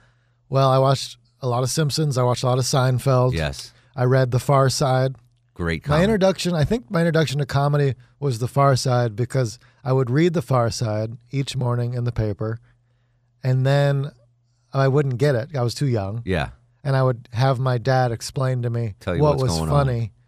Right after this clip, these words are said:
Speaker 1: about The Far Side, and he explained, like, "Oh, well, the, the lion just ate that guy,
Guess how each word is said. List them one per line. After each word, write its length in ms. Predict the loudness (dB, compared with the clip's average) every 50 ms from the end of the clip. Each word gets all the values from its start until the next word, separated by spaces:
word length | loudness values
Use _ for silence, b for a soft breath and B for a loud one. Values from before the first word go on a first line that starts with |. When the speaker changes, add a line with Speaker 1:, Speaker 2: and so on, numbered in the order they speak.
| _ _ _ -10
Speaker 1:
about 240 | -6 -2 -2 -2 -2
The 80 | -2 -4
Far 240 | -2 0 2 2 0
Side, 320 | 0 -2 -4 -4 -4 -4
and 140 | -4 -6 -6
he 60 | -6
explained, 460 | -8 -8 -12 -8 -6 -4 -4 -2 -4
like, 180 | -4 -6 -8 -8 -6
"Oh, 220 | -2 -2 0 0
well, 140 | 0 0 0
the, 220 | -2 -2 -4 -4 b b b b b
the 100 | -4 -2
lion 520 | 0 0 2 2 2 2 0 0 -2 -4
just 180 | -4 -6 -8 -6
ate 320 | -6 -4 -4 -4 -4 -6
that 220 | -6 -6 -6 -6 -6
guy, 420 | -4 -4 -2 -2 -2 -4 -4 -4